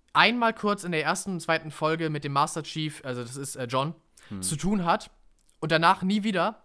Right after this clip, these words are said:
Speaker 1: aber trotzdem verfolgen wir sie bis zur vor-, vorletzten Folge, bis zur
Speaker 2: Ja.
Speaker 1: siebten Folge.
Speaker 2: Bis dahin verfolgen
Speaker 1: Verfolgen
Speaker 2: wir ihre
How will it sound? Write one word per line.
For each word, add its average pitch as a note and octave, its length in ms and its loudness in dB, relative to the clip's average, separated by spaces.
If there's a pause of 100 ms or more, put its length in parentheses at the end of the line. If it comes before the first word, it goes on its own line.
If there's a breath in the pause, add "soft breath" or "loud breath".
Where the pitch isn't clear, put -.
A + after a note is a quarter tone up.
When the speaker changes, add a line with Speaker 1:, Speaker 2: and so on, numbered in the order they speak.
(120)
Speaker 1:
aber D3+ 280 0
trotzdem - 640 -2
verfolgen F#3 640 -2
wir C3+ 120 -2
sie A#2 180 -6
bis - 480 -4
zur F#3+ 420 0 (320)
vor-, A3 540 2 (560)
vorletzten F#3 720 0
Folge, B2 300 -2
bis D3 160 -6
zur C3+ 100 2
Speaker 2:
Ja. B2+ 80 4
Speaker 1:
siebten F3 260 -6
Folge. D#3 420 0 (100)
Speaker 2:
Bis C#4 320 -4
dahin B3 360 0
verfolgen G3+ 480 2
Speaker 1:
Verfolgen G#3 320 4
Speaker 2:
wir B3 140 4
ihre F#3+ 40 2